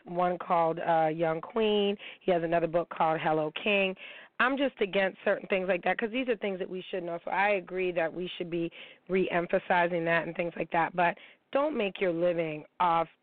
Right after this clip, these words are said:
two dollar T-shirts and you're not really in the trenches talking to people. You're not living what you're kicking. Now,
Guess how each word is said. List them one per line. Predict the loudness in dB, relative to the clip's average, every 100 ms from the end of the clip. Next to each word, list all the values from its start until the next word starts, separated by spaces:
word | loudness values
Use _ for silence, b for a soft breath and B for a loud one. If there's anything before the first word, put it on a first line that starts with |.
| -6
two | 0
dollar | 2 4 2 0
T-shirts | -2 -6 -2 -2 -2 -4 -4
and | -2
you're | 0
not | 2 2 0
really | 0 2 2 -2
in | -4
the | -6
trenches | -4 -4 -2 -2 -4 B B -2
talking | 0 0 -2 -4
to | -4
people. | -2 -4 -2 -2
You're | 2
not | 2 2 2
living | 0 0 0
what | -2 -2
you're |
kicking. | -2 -2 0
Now, | 2